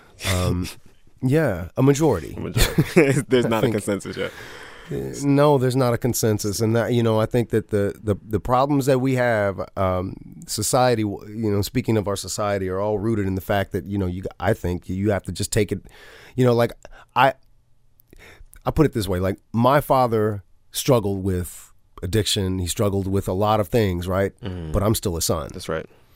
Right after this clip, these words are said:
Speaker 1: But I don't, you know, there's something about being able to acknowledge that, that then gives me the power to break the yoke of what he was dealing with.
Speaker 2: Mm-hmm.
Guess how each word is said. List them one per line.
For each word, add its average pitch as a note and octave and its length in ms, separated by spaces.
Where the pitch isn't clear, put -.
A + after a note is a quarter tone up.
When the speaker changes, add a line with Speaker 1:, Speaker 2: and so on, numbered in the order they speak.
Speaker 1:
But G#2 200
I G2+ 120
don't, A2+ 280
you A2 160
know, G2+ 160
there's A#2+ 200
something C#3 280
about A2+ 240
being A#2 160
able A2 200
to A2+ 120
acknowledge A2 600
that, F2+ 320
that G#2+ 180
then A#2+ 180
gives A2+ 240
me A#2 140
the G#2 100
power G#2 340
to F#2 60
break G2+ 300
the F#2+ 80
yoke G2 360
of F2+ 160
what F#2+ 220
he A2+ 140
was E2+ 180
dealing D2+ 320
with. G1+ 320
Speaker 2:
Mm-hmm. D#2+ 300